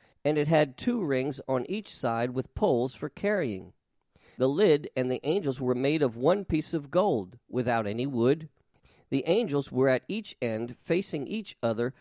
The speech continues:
with their wings outstretched and covering what was called the mercy seat, also known as the blood-stained mercy seat. This was where the Lord was said to dwell. We find this in Psalm ninety-nine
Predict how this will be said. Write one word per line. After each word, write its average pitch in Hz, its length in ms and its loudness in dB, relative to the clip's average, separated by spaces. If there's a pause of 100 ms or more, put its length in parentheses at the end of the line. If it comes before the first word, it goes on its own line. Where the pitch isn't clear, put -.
with 143 200 0
their 139 160 2
wings 180 360 -2 (120)
outstretched 151 720 -4
and 131 180 -2
covering 131 520 0
what 131 180 -2
was - 140 -4
called 156 320 0
the 139 80 0
mercy 147 420 -4
seat, 110 380 -6 (280)
also 151 360 2
known 127 280 2
as 120 200 0
the 120 100 0
blood-stained 143 1000 -2
mercy 113 380 -2
seat. 95 380 -8 (680)
This 190 240 2
was 131 160 -2
where 135 220 2
the 143 100 0
Lord 151 400 2
was 147 160 -2
said 123 300 -4
to 147 100 -4
dwell. 135 520 2 (460)
We - 120 -8
find 160 320 2
this 143 200 -2
in 123 120 0
Psalm 143 400 0
ninety-nine 131 720 2